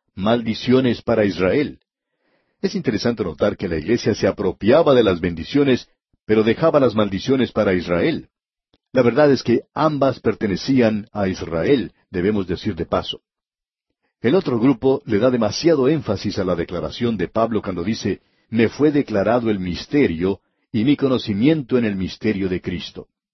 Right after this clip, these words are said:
Ellos tratan el misterio como una revelación particular del apóstol Pablo. Y quisiéramos demostrar que eso es inexacto. Como resultado de eso, se ha desarrollado la práctica de cambiar el comienzo de la iglesia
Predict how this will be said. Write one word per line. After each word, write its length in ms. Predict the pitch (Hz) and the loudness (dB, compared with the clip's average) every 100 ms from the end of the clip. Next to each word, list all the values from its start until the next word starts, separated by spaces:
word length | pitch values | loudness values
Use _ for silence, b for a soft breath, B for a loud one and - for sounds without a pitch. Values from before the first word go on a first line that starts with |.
| _ _ _ _ | _ _ _ _
Ellos 280 | - 147 139 | -2 2 2
tratan 320 | - 131 135 | 2 0 2
el 80 | 117 | 2
misterio 580 | 104 95 135 135 131 - - | 0 0 2 2 0 -2 -4
como 180 | 104 | -2
una 220 | 123 143 123 | 0 2 2
revelación 680 | 113 98 98 90 123 131 | 2 2 2 0 0 0
particular 720 | - 123 - 113 101 95 127 | 2 0 0 -10 -4 0 0
del 140 | 120 110 | 2 0
apóstol 440 | 90 117 - 104 | 0 -4 -4 -4
Pablo. 440 | - 147 107 69 - _ _ _ _ _ _ | 0 0 0 -6 -16 _ _ _ _ _ _
Y 80 | 151 | -4
quisiéramos 400 | 151 196 240 190 | -2 0 2 2
demostrar 500 | 156 117 - 147 151 | 0 -2 0 2 2
que 220 | - 110 | 0 0
eso 220 | 139 - | 2 2
es 160 | 117 - | 0 0
inexacto. 720 | 110 85 - 101 - - - _ _ _ _ _ _ _ - | -4 -4 -2 -2 -2 -10 -20 _ _ _ _ _ _ _ -16
Como 200 | 85 101 | -8 -6
resultado 540 | 110 120 - 143 131 | -4 -4 0 2 2
de 180 | 95 110 | 4 4
eso, 260 | 135 156 | 4 0
se 160 | 135 107 | -2 0
ha 60 | 120 | 2
desarrollado 720 | 127 113 95 90 101 120 117 | 2 0 -2 -2 0 0 0
la 120 | 95 | 0
práctica 500 | - 131 - 120 110 | 0 -2 -2 -2 0
de 100 | 98 | 0
cambiar 480 | 98 90 85 139 143 | -2 -4 0 2 2
el 140 | 110 | 0
comienzo 520 | - 87 107 127 110 | -4 -4 0 0 0
de 120 | 104 95 | -2 -2
la 80 | |
iglesia 520 | 82 92 135 - 120 | -2 0 -2 0 0